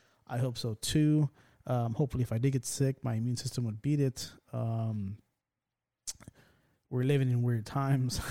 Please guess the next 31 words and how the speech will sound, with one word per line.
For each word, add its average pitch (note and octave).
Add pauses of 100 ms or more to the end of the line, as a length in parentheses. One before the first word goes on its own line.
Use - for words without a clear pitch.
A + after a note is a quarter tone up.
(480)
<laughs> -
Everyone's, C3+
like, B2
worried B2+
about A#2
taking A#2+
this A2
vaccine. A2+
I'm C#3+
most A#2+
definitely B2
not A#2+
taking B2
the B2
vaccine, A#2+
not B2
because C#3
I'm A#2+
anti-vax. A2+
So -
I A2+
wanna B2
make A#2+
that B2+
very A2+
clear. - (440)
A B2
lot B2
of C#3+
people C3+
today A#2+